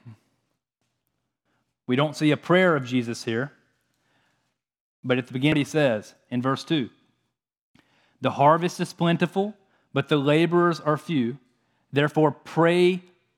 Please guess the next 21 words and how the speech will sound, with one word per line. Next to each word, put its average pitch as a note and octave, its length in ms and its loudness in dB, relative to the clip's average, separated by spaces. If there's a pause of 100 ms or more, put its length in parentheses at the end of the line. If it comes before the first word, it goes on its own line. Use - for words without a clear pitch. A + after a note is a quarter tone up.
earnestly C3 720 -2 (160)
to D3+ 120 -2
the C#3+ 100 0
Lord D3+ 320 2
of E3+ 100 -4
the D#3+ 100 0
harvest B2 580 -2 (120)
to C#3+ 100 -4
send D#3+ 540 -4
out C#3+ 360 0
laborers B2+ 680 -2 (360)
into C#3 500 -2
his C3 200 -6
harvest." B2 580 -2 (680)
So B2 160 -4
we C3 120 -2
don't D#3 340 -2
see D#3+ 220 -2
Jesus C#3 480 -4
praying F#3+ 420 0
here, A2+ 320 -8